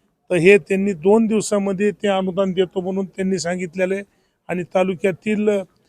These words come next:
जे काही बाकीचे बी राहिलेले लोक आहेत, त्यांनासुद्धा हे अनुदान आम्ही लवकर ह्या ठिकाणी मिळवून देण्यासाठी प्रयत्न करणार आहोत.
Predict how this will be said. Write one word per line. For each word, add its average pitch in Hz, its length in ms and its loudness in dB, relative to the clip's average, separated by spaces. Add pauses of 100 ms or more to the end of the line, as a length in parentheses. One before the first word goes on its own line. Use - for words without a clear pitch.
(260)
जे 190 140 2
काही 214 380 4
बाकीचे 185 540 0
बी 226 220 2
राहिलेले 196 500 4
लोक 190 240 2
आहेत, 165 160 2 (500)
त्यांनासुद्धा 190 560 4 (360)
हे - 240 -10
अनुदान 185 440 2
आम्ही 185 280 -2
लवकर 196 340 0
ह्या 180 160 0
ठिकाणी 185 360 -6
मिळवून 185 320 -4
देण्यासाठी 180 600 -8
प्रयत्न 185 400 -6
करणार 165 320 -8
आहोत. 190 220 4